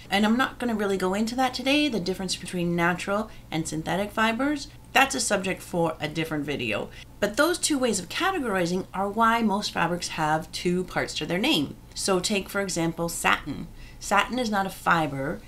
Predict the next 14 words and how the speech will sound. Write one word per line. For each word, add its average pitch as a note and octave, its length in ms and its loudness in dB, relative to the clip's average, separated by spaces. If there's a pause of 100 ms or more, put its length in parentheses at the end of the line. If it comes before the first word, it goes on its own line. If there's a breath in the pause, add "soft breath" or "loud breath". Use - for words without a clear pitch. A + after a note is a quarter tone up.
(260 loud breath)
it E3 240 0
is E3 440 2
a D#3 60 -2
weave, D#3 540 -2
it's - 180 -6
a - 60 -6
type - 420 -6
of D#3+ 120 -6
fabric. E3 640 -4 (180 loud breath)
You E3+ 100 -8
can A3 140 0
make G#3 240 -2
silk - 340 -2
satin A#3 460 -4